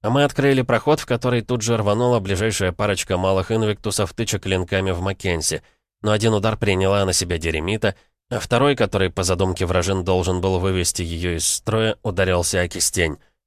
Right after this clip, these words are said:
Как раз для этого и был нужен аккумулятор. И держать щиты под рассечениями и обстрелом, и орудовать барионником на цепи.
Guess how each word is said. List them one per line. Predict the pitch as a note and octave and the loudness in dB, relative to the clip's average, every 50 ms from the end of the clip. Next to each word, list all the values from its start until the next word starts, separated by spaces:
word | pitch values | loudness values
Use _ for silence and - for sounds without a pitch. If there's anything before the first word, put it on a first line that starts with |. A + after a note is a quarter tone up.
| _ _ | _ _
Как | - A2+ G2 C#3 | -12 -4 0 2
раз | D3 D3+ C#3 | 2 2 2
для | B2+ B2 C3 | 2 0 0
этого | C#3+ C3+ C#3+ B2+ C3+ | 2 2 2 2 2
и | C3+ | 2
был | B2 G2+ G#2 G2 G2 G2 | 2 2 2 2 2 2
нужен | G2 G2 G2+ G2+ G#2 G#2+ - | 2 0 0 0 -2 -4 -4
аккумулятор. | - F#2 - G2 F#2+ F#2+ F#2 F2+ E2+ D#2 - - D#2 D#2+ - _ _ _ _ | -6 -6 -4 -2 0 0 2 2 0 0 0 -2 -4 -6 -10 _ _ _ _
И | G2+ G2 | -6 -2
держать | F2+ F#2 F2 D#2+ F2+ F#2 F2+ - | 0 0 0 2 0 0 0 0
щиты | - - F#2 E2+ D#2 A2 G#2+ | -2 -4 -4 -4 -4 -4 -4
под | - - F2+ E2 | -2 -4 -4 -2
рассечениями | E2+ D#2+ - - - E2+ D#2+ - F#2+ F#2+ F#2+ F#2 F2+ F2 F2 F2 E2+ | -2 -2 -2 -2 -4 -4 -4 -4 -4 -4 -2 -2 -2 -2 -2 -2 -2
и | E2+ | -2
обстрелом, | D#2+ D#2+ - - - - F#2+ G2 G2 G2+ G#2 G2+ - _ _ _ - | -2 -2 -2 -4 -4 -2 -2 0 0 0 -2 -2 -6 _ _ _ -4
и | A#2+ | -2
орудовать | A2 A#2+ B2 B2+ B2 B2+ A#2 B2 A#2 G2+ | 0 2 2 4 4 4 2 2 2 2
барионником | F2+ G#2+ F#2+ F2+ F2+ F2+ F2+ F2+ F2+ - F#2+ F2+ F2+ | 0 2 2 2 2 2 2 0 0 0 -2 0 0
на | F2+ F2 | 0 0
цепи. | - - F2 - - D2+ C2+ B1 | -2 -4 -4 -6 -6 -8 -8 -10